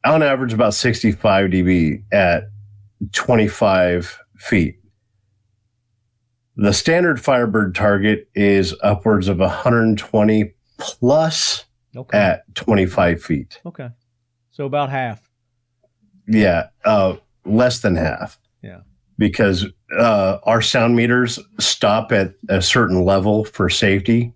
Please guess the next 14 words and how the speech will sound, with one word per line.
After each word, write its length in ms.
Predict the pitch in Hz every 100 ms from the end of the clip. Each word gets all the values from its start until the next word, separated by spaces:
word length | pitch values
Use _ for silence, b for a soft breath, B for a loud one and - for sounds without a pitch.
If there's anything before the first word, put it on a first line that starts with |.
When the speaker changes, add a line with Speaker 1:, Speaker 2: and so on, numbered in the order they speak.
| _
Speaker 1:
so 200 | - 107
it 40 |
doesn't 320 | 92 101 101 82
blow 280 | 95 98
the 240 | 90 85 -
inside 360 | 92 - 92
diaphragm. 600 | 85 92 104 120 120 127 - _ _ _ b b b b
So 300 | - - 104 98
we 180 | 113
actually 320 | 117 113 - 101
get 120 | 101
a 60 | 90
shut 360 | - 139 120
off 440 | 98 85 90 -